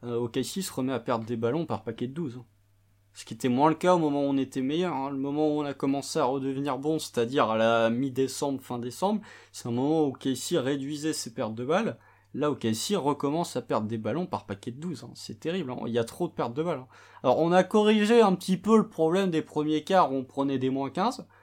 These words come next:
Ça, c'est une bonne, ça, c'est une bonne chose. Par contre, tu peux être sûr que t'auras quasi toujours ce moment de, de trou, euh, offensif pendant... Euh,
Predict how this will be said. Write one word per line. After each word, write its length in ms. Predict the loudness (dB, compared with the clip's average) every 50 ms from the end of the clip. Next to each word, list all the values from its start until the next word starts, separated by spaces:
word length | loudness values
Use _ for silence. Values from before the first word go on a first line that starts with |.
| _ _ _
Ça, 160 | 0 2 2
c'est 120 | 2 0 -2
une 140 | -2 -2 -2
bonne, 300 | -2 -4 -4 -4 -6 -8
ça, 140 | -8 -8 -8
c'est 140 | -6 -4 -4
une 100 | -4 -4
bonne 140 | -6 -6 -4
chose. 340 | -2 -2 -2 -2 -4 -8 -10 -14 -20 -20 -20 -20 -20 _ _ 4
Par 180 | 4 4 4
contre, 260 | 4 2 2 0 0
tu 120 | -6 -16 -16
peux 280 | -12 -6 -2 0 0
être 140 | 0 0 -2
sûr 260 | -4 -2 0 0 0
que 60 | -2 -2
t'auras 320 | -4 -2 0 0 0 -2
quasi 460 | -4 -4 -4 -4 -4 -6 -8 -12 -12
toujours 440 | -12 -14 -14 -10 -6 -6 -6 -6 -6
ce 160 | -8 -8 -8
moment 460 | -8 -6 -6 -6 -6 -4 -4 -4 -4
de, 320 | -6 -8 -8 -8 -8 -8 -8
de 180 | -8 -8 -8
trou, 560 | -10 -10 -14 -14 -6 -2 -2 0 0 0 -2 -2
euh, 340 | -2 -2 -4 -4 -4 -4
offensif 640 | -4 -6 -8 -10 -10 -12 -12 -10 -8 -8 -8 -8 -8 -8
pendant... 500 | -6 -6 -4 -4 -4 -4 -6 -8
Euh, 20 | -10